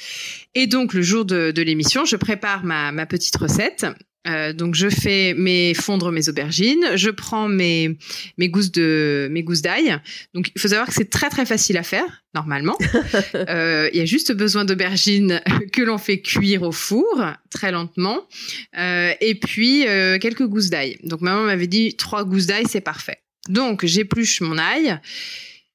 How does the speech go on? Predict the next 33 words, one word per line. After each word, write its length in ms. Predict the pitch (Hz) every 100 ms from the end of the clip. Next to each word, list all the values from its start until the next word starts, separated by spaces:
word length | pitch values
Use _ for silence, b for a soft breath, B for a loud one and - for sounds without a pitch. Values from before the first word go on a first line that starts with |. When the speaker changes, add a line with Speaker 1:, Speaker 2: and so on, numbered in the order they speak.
| _
Speaker 1:
Puis 120 | -
au 40 | 208
bout 100 | 208
de 40 |
dix 140 | 202
minutes, 300 | 269 247 277
je 60 | -
commençais 320 | 220 208 196
un 80 | 190
petit 140 | 190
peu 80 | -
à 40 | 254
en 60 |
avoir 260 | 202 180 175
marre 300 | 185 226 269
et 60 | 202
je 80 |
me 40 | 185
suis 140 | -
dit, 40 | 190
bon, 60 |
je 60 | 175
vais 100 | 180
pas 80 | 233
en 100 | 214
mettre, 300 | 190 - 196
euh, 520 | 165 156 151 147 151
je 40 | 160
vais 20 |
pas 100 | 165
en 40 | 196
mettre 360 | 165 - 160
deux. 460 | 147 151 214 247